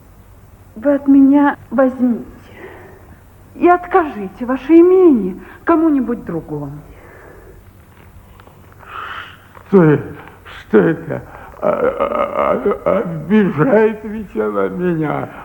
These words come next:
Speaker 2: обижает. На коленях ведь я тебя буду просить, на коленях.
Speaker 1: Никакого зароку,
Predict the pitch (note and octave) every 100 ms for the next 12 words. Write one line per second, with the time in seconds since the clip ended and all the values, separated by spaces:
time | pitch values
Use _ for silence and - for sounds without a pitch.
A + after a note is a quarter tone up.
0 | - - A3 G#3 A#3+ G#3 A3 A3+ A3 F#3+
1 | F#3 E3+ F3+ C3+ C#3 - - - B3 B3+
2 | B3 B3 B3 B3 B3 A#3+ A#3 - A#3+ E3+
3 | G#3+ G#3 A#3+ A3 A3 A#3 A#3 A3 A3+ C#4
4 | G3 G#3+ - F4 E4 E4+ - B3+ A#3+ -
5 | A#3 A#3+ A#3+ A#3+ A3+ F#4 - G4 - -
6 | E4 B3+ - C#4+ - - - - - -
7 | - C#4 C#4+ E4 E4 E4 E4+ E4+ F4 G4+
8 | G4 G4 E4+ E4+ F#4+ F#4 D#4+ C4+ F#3+ -
9 | -